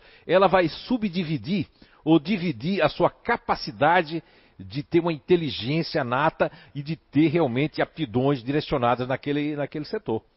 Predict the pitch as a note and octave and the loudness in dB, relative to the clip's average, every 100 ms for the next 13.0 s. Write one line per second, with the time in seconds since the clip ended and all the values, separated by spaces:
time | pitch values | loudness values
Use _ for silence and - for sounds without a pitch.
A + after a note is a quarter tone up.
0 | _ _ - G2+ D#3+ F3 D3 F#3+ - E3+ | _ _ -16 -2 0 0 0 -6 0 2
1 | A2+ D#3+ C3+ C3+ B2+ G2+ F2+ - - D#3 | 2 2 0 -2 0 0 -2 -14 -12 0
2 | F#3 F3+ C#3+ - D3 D#3 F#3 E3 C3+ C#3 | 2 2 0 0 0 2 2 2 0 0
3 | F3 C#3+ E3 D3+ D#3 C3+ - D3 - C#3+ | 0 2 4 4 2 0 -2 -2 0 2
4 | C3 - - - _ - C3 D#3 - E3+ | 2 0 -8 -20 _ -6 -4 -4 0 0
5 | C#3+ D3 C#3+ E3 - D#3+ C#3 D3+ F3+ E3+ | 2 4 6 4 0 -4 -2 -2 -4 -2
6 | D#3+ - F#2+ D#2+ - - _ _ _ _ | -4 -2 -4 -6 -12 -20 _ _ _ _
7 | _ A#2+ D3 E2+ - _ _ _ _ _ | _ -2 -2 -2 -10 _ _ _ _ _
8 | _ _ G2 D3+ F#3 A3 E3+ D#3 F#3 F#3 | _ _ 6 6 8 6 6 8 6 6
9 | F3+ E3 - C#3 D#3+ - D3+ C3+ C#3 B2+ | 2 0 -2 -2 -2 2 0 4 2 2
10 | B2+ A#2+ B2 A#2 B2+ C#3 - F#3+ A2 - | 2 2 2 0 0 2 4 4 2 -8
11 | - _ _ _ _ _ _ G#2 G2 B2 | -20 _ _ _ _ _ _ -12 -8 -8
12 | - B2+ A2+ A#2+ A#2 A2 A#2 C#3 C#3+ E3 | -4 -2 -2 -2 -4 -2 -2 2 4 2